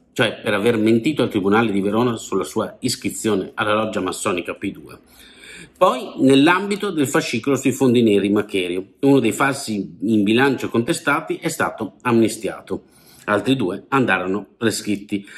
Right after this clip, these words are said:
mentre fu pronunciata sentenza di assoluzione per la frode fiscale e l'appropriazione indebita. Infine, c'è la questione giudiziaria più abnorme, che è quella condanna a Marcello Dell'Utri,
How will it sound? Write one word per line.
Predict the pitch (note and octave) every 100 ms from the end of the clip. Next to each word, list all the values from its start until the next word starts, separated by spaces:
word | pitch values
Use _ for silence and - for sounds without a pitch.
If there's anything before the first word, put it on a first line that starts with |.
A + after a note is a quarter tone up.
| -
mentre | C#3 C3 B2
fu | - B2 A2+
pronunciata | - A2+ A2 G#2+ C3+ -
sentenza | A2+ G#2 C#3 A#2+
di | G2+
assoluzione | G2 - D3+ - - A2+
per | - G#2
la | F#2+
frode | F2+ - B2 G2
fiscale | F2 C3 - - - - _ _
e |
l'appropriazione | A2 G#2 G2 G2 - E2+
indebita. | E2 D2+ - - - _ _ _ _ _ _ _
Infine, | - B2 A#2+ - - - - - - -
c'è | A2+
la | F2+
questione | G2 A#2 G2+
giudiziaria | F#2 F2 F#2+ - E2 E2+ D#2 -
più | - F#2
abnorme, | E2 E2+ E2+ D#2+ F2+ - _ _
che | - F#2+ -
è |
quella | - A2 -
condanna | C3+ G#2+ F2 D#2 E2 -
a | A2
Marcello | G#2+ G#2 C#3+ C3
Dell'Utri, | G2 G#2+ A2 F#2+ -